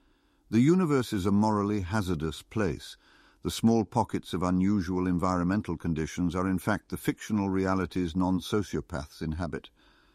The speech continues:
This figure-ground inversion of non-sociopath worldviews gives us the default perspective of the sociopath.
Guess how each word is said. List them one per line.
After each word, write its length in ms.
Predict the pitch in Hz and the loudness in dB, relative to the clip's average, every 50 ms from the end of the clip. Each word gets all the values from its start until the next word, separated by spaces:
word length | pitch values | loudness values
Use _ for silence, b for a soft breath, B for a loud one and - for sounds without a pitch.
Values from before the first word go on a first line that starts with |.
| b b b b b b b b b b b _ _ - | b b b b b b b b b b b _ _ -4
This 160 | 92 117 - | -2 -2 -2
figure-ground 560 | - - 135 117 110 107 87 98 92 92 87 | 0 0 0 0 0 0 0 0 0 0 0
inversion 460 | 87 87 82 85 95 92 80 82 85 80 | 0 0 0 0 0 0 0 -2 -2 -2
of 80 | 73 | 0
non-sociopath 760 | 87 90 87 85 - - 90 85 - 85 76 - 85 78 - | 0 0 0 -2 -2 -2 -4 -4 -4 -6 -6 -4 -6 -6 -4
worldviews 580 | - 82 80 78 71 67 78 80 78 73 67 - | -4 -4 -4 -4 -4 -4 -4 -4 -4 -4 -6 -6
gives 220 | 92 80 73 85 | -6 -6 -6 -6
us 80 | 78 - | -10 -8
the 140 | - 80 | -8 -6
default 400 | 69 82 80 - - 90 92 - | -4 -4 -6 -4 -4 -6 -4 -6
perspective 520 | - 87 - - - 101 - - - 78 69 | -8 -12 -12 -8 -8 -10 -8 -8 -10 -10 -8
of 120 | 71 62 | -10 -10
the 80 | 67 71 | -12 -10
sociopath. 720 | - - 85 76 - 73 65 - 65 57 - - _ _ | -6 -6 -6 -6 -6 -8 -12 -10 -10 -14 -14 -14 _ _